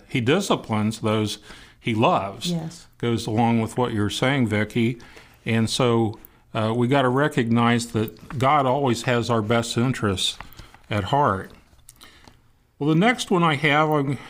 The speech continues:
Speaker 1: is, uh, basically says people are afraid, uh, to give their lives to Christ because they're worried that they might not be among,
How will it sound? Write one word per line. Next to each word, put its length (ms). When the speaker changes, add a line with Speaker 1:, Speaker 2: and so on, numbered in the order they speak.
Speaker 1:
is, 460
uh, 640
basically 460
says 420
people 320
are 80
afraid, 760
uh, 260
to 320
give 240
their 140
lives 400
to 100
Christ 520
because 560
they're 120
worried 380
that 140
they 180
might 460
not 320
be 260
among, 640